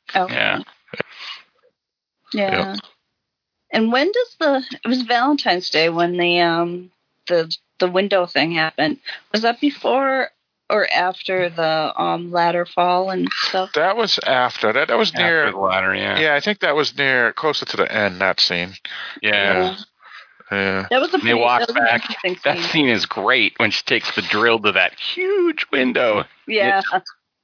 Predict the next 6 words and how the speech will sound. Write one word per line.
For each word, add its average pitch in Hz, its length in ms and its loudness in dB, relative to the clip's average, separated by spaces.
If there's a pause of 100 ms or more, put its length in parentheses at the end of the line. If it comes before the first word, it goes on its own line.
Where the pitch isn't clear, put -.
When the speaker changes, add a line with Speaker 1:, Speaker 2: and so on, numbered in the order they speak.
(1080)
Speaker 3:
Yeah, 101 360 4 (420)
yeah. 95 260 2 (180)
<laughs> - 180 -10
Right, 147 300 0
right. 143 240 0
And, 127 320 0